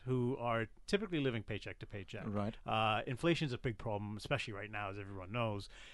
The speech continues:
Speaker 1: We essentially allow them to say, "Look, if you've worked today,
Speaker 2: Mm-hmm.
Speaker 1: you essentially deserve to be paid today."
Speaker 2: Fair.
Speaker 1: So we tie in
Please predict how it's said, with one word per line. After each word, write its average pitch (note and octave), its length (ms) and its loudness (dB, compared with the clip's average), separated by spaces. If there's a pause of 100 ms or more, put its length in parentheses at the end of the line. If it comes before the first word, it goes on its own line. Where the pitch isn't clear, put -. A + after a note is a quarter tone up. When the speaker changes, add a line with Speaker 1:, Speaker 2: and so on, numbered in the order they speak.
(200)
Speaker 1:
We C#3+ 160 6
essentially G3 320 6
allow C#3 260 8
them C3 160 2
to - 80 -10
say, C3+ 140 2
"Look, D3 200 4
if B2+ 140 -2
you've F3+ 140 2
worked B2+ 320 2
today, G3+ 300 -2 (200)
Speaker 2:
Mm-hmm. C#3+ 140 8
Speaker 1:
you D#3+ 120 8
essentially G3+ 520 0
deserve B2+ 360 4
to A2+ 40 -2
be A2+ 80 2
paid A2+ 260 -2
today." - 280 -12 (220)
Speaker 2:
Fair. - 200 2
Speaker 1:
So C3+ 240 10
we B2 240 4
tie C#3+ 300 4
in B2+ 300 0